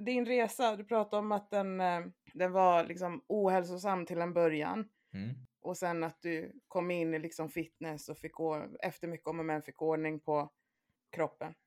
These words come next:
Speaker 2: Mm.
Speaker 1: Men jag tänker, hur, hur började det? Har du, var du liksom på något vis överviktig som liten? Eller har det liksom med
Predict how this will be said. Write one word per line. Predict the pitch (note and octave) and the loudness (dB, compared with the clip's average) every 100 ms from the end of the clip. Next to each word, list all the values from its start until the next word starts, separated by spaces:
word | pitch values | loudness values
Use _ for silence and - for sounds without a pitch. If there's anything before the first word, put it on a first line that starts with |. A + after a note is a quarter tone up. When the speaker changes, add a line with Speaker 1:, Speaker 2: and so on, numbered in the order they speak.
| _ | _
Speaker 2:
Mm. | G2+ G#2 - _ _ _ | -10 -10 -12 _ _ _
Speaker 1:
Men | - | 0
jag | G#3+ | 2
tänker, | A3 G#3 F#3+ | 2 -2 0
hur, | G3+ G3+ G3 | 0 -2 -4
hur | F#3+ | -6
började | F3 A#3 F#3 D3 A#3 C#4 B3 | 2 4 4 4 2 2 2
det? | D3+ F#3+ | 0 -2
Har | F#3 F3 | -2 0
du, | E3+ | 0
var | F#3 F#3 | 2 2
du | F3+ | 2
liksom | F3+ - F3 | -4 -6 -6
på | F#3+ | -2
något | G3 G#3 F3+ | -2 -2 -6
vis | F3 D#3+ D#3 - _ _ | -6 -6 -8 -14 _ _
överviktig | F3+ E3+ D3 D#3 D#3 D#3 _ D#3 | 2 4 4 0 -2 -6 _ -10
som | E3 D#3+ | -6 -4
liten? | E3+ E3+ D3 - A#3+ C#4 C4 A3 | -4 -4 -8 -4 0 2 2 2
Eller | F3+ F3 | 0 0
har | E3+ E3 D#3 | 0 2 2
det | D3+ | 0
liksom | D3+ - D#3 D3+ | -4 -4 -4 -2
med | D3+ C#3+ | -2 -2